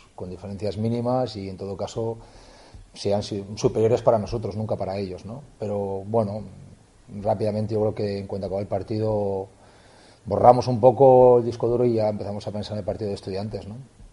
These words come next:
Buenas sensaciones por competir, pero al final competir no, no cuenta para nada en la tabla, ¿no? Queremos, necesitamos competir para ganar, porque si no compites no puedes ganar,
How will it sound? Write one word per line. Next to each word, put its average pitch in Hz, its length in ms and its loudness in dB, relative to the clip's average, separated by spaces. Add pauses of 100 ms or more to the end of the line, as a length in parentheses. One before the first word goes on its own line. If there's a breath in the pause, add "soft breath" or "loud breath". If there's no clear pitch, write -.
(720)
Buenas 110 240 0
sensaciones 110 340 -4
por 110 100 -6
competir, 110 460 2
pero 104 360 0 (560 loud breath)
al - 100 -20
final 101 280 -4
competir 110 600 -4
no, 101 340 -6
no 101 140 -8
cuenta 98 560 -2
para 95 160 -6
nada 95 140 -6
en 92 40 -8
la 90 140 -6
tabla, 87 300 -6
¿no? 98 240 -12 (200)
Queremos, 90 580 -12
necesitamos 107 360 0
competir 123 340 2
para 120 200 8
ganar, 135 340 4
porque 98 160 -8
si - 100 -6
no 110 80 -2
compites 110 360 -2
no 107 60 -2
puedes 104 200 -2
ganar, 123 320 -2